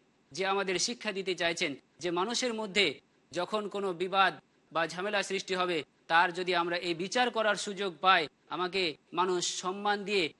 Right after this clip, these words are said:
ডেকে নিয়ে যায় বিচার করার জন্য, তাহলে আমাদের সব সময় এই কোরআন এবং হাদিসের নিয়ম বা বিধান মোতাবেক ইনশাআল্লাহ আমরা সেই বিচার যদি ফয়সালা করি, তবে আল্লাহর কাছে আমরা নাজাত পাবো, পরিত্রাণ পাবো। আল্লাহ সুবহানাহু ওয়া তাআলা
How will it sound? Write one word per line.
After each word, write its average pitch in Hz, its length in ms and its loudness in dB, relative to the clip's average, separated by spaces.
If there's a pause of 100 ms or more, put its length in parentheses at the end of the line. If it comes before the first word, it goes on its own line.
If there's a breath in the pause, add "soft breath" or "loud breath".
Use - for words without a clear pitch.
(120)
ডেকে 202 240 -2
নিয়ে 254 200 2
যায় 220 200 4
বিচার 202 320 -2
করার 185 280 -2
জন্য, 180 300 -2 (220)
তাহলে 175 260 -4
আমাদের 170 420 -6
সব 214 300 -2
সময় 240 380 2 (360)
এই 170 280 -2
কোরআন 180 300 2
এবং 170 240 -4
হাদিসের 190 560 -4
নিয়ম 175 280 -2
বা 170 120 2
বিধান 160 300 -4
মোতাবেক 160 420 -6
ইনশাআল্লাহ 156 480 -2 (260)
আমরা 151 360 0 (140)
সেই 165 180 -4
বিচার 185 340 -4
যদি 190 200 -4
ফয়সালা 165 400 -2
করি, 151 260 -4 (220)
তবে 175 240 -4
আল্লাহর 170 300 -2
কাছে 160 240 -6
আমরা 151 340 -2 (220)
নাজাত 160 360 0
পাবো, 160 200 -6
পরিত্রাণ 151 440 -6
পাবো। 131 280 -6 (220)
আল্লাহ 233 280 2
সুবহানাহু 196 440 -2
ওয়া 185 100 -4
তাআলা 185 400 4